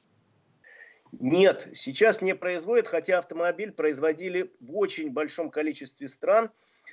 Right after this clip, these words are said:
Э, собственно, наш автомобиль, э, продавали по всему миру, производили, э, кроме Советского Союза, ещё и действительно в Египте, э,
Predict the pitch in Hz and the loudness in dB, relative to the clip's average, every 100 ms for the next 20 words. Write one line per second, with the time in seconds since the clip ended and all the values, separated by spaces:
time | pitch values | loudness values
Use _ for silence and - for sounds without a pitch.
0 | - - 123 151 185 170 170 160 190 151 | -20 -14 -10 -6 -2 4 6 8 6 6
1 | 139 - 139 151 147 147 120 - 113 127 | 2 -8 -4 -4 -2 -4 -6 -8 -8 -6
2 | 131 151 143 131 139 - 147 147 143 117 | 0 2 2 0 -6 -6 -4 -2 -2 -4
3 | 104 131 135 131 156 147 151 127 117 120 | -4 -4 -2 0 0 0 0 0 -2 -8
4 | - 147 156 139 135 - 147 151 143 - | -8 -2 0 0 -4 -6 -4 -2 -2 -4
5 | 131 131 143 143 117 123 110 127 - 151 | -4 -2 -2 -2 -4 -6 -6 -8 -2 0
6 | 120 117 131 127 143 135 123 113 113 113 | 0 -2 -8 -6 -2 -2 0 0 0 0
7 | 123 127 156 - 190 208 - _ - - | -2 2 2 4 2 2 -4 _ -20 -18
8 | - - - 151 156 160 160 135 139 | -18 -10 2 8 10 8 6 0 -12